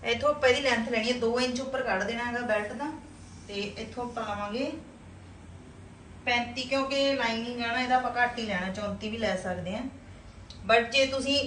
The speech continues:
ਪਲਾਜ਼ੋ ਕਟਿੰਗ ਕਰੋਗੇ ਤਾਂ ਤੁਸੀਂ ਲੈਣਾ ਇੱਥੋਂ ਛੱਤੀ ਇੰਚ।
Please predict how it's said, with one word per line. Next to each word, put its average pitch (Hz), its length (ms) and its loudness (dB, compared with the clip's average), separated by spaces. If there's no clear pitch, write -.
ਪਲਾਜ਼ੋ 240 300 8
ਕਟਿੰਗ 302 280 2
ਕਰੋਗੇ 269 360 4
ਤਾਂ 262 120 2
ਤੁਸੀਂ 254 240 -4
ਲੈਣਾ 226 220 2
ਇੱਥੋਂ 233 220 -2
ਛੱਤੀ 269 320 -4
ਇੰਚ। 165 240 -4